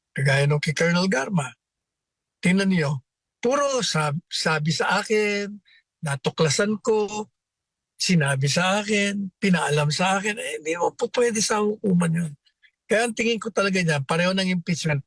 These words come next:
propaganda lang yan. Talagang gusto lang siraan ang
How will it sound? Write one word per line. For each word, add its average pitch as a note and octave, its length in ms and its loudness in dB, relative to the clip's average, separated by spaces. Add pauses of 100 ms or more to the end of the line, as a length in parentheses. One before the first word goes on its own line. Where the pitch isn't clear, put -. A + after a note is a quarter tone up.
propaganda F3+ 640 2
lang E3 160 0
yan. D3 160 -6
Talagang G3+ 480 2
gusto E3+ 240 2
lang F3+ 240 2
siraan E3 960 0 (380)
ang D3+ 240 -2